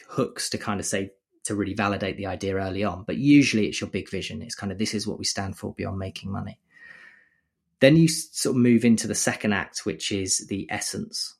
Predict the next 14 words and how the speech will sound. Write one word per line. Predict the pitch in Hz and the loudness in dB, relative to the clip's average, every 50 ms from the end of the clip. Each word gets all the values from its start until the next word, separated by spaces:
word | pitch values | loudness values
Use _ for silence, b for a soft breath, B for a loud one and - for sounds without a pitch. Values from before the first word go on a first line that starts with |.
| _ - | _ -10
which | - - | -8 -6
is | - 104 110 | -4 0 2
really | 120 120 120 | 4 4 4
unpacking | 113 107 - 113 101 - - 101 | 4 4 2 -2 -4 -6 -6 -8
the | 95 98 | -8 -4
value | 101 101 98 95 92 90 | -2 -2 -2 0 -2 -4
proposition. | - - 98 - - - - - - - - - 104 - _ _ _ _ _ _ _ _ _ _ _ _ _ _ _ _ _ _ _ | -6 -8 -10 -10 -10 -8 -8 -6 -6 -6 -6 -8 -10 -12 _ _ _ _ _ _ _ _ _ _ _ _ _ _ _ _ _ _ _
What's | 120 120 - - - | 2 2 4 4 2
the | - 135 | -2 -2
problem | - 135 123 117 - 117 107 | 0 0 0 2 2 2 2
you're | 104 | 2
trying | 101 - 113 104 95 | 0 0 -2 -2 -2
to | 92 | -4
solve? | - - 104 95 95 95 101 101 104 | -4 -6 -6 -6 -6 -6 -8 -10 -12